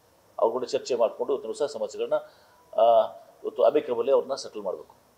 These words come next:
ಅದನ್ನು ಬಿಟ್ಕೊಂಡು ಇವತ್ತು ಸಹ ರಾಜಕೀಯ ಕಣ್ಣುಗೊಳಿಸಿ ಇದನ್ನೇ ಮತ್ತೆ ಎಷ್ಟು too much ಆಗಿದೆ ಇದು. ಪದೇ ಪದೇ, ಪದೇ, ಪದೇ, ಪದೇ ಇದು ಎಲ್ಲಿ ಹೋಗಿ ನಿಲ್ತದೆ ಗೊತ್ತಿಲ್ಲ. ಮತ್ತು ಈ ಗೃಹ ಸಚಿವರು ಅಂದಮೇಲೆ ಭಾಳ ಜವಾಬ್ದಾರಿ ಇತ್ತು. ನಾನು ಗೃಹ ಸಚಿವನಾಗಿದ್ದೆ,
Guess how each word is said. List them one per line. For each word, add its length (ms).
ಅದನ್ನು 200
ಬಿಟ್ಕೊಂಡು 320
ಇವತ್ತು 220
ಸಹ 140
ರಾಜಕೀಯ 380
ಕಣ್ಣುಗೊಳಿಸಿ 800
ಇದನ್ನೇ 460
ಮತ್ತೆ 320
ಎಷ್ಟು 200
too 340
much 140
ಆಗಿದೆ 180
ಇದು. 140
ಪದೇ 220
ಪದೇ, 280
ಪದೇ, 260
ಪದೇ, 220
ಪದೇ 240
ಇದು 80
ಎಲ್ಲಿ 140
ಹೋಗಿ 100
ನಿಲ್ತದೆ 280
ಗೊತ್ತಿಲ್ಲ. 300
ಮತ್ತು 140
ಈ 40
ಗೃಹ 220
ಸಚಿವರು 360
ಅಂದಮೇಲೆ 200
ಭಾಳ 140
ಜವಾಬ್ದಾರಿ 340
ಇತ್ತು. 140
ನಾನು 140
ಗೃಹ 140
ಸಚಿವನಾಗಿದ್ದೆ, 560